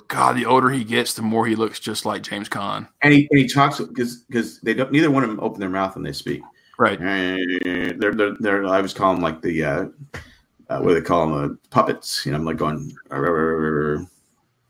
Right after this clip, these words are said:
Speaker 2: arr, arr." He's got the haircut, too. He's got the
Speaker 1: Right. Slick back, yeah.
Speaker 2: Yeah. He's, they're definitely father and son.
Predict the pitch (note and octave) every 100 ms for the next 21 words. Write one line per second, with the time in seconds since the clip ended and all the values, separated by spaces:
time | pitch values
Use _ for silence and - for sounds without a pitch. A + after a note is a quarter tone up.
0 | C3 B2+ A#2 F2 D2+ C3 A2 G#2 - F#2
1 | F2+ G2+ G#2+ B2+ B2 G2 A#2 A2+ F#2 -
2 | A#2 F#2+ E2+ D#2+ F2 E2 D2+ - B2+ D3+
3 | A#2+ - - C3+ A2+ A#2+ B2 C3+ A2+ B2+
4 | - - A2 C3 - _ _ _ _ _
5 | _ _ _ - B2 A#2+ D3+ B2 C#3 C3+
6 | G#2+ - F2+ D2+ C#2 C2+ - -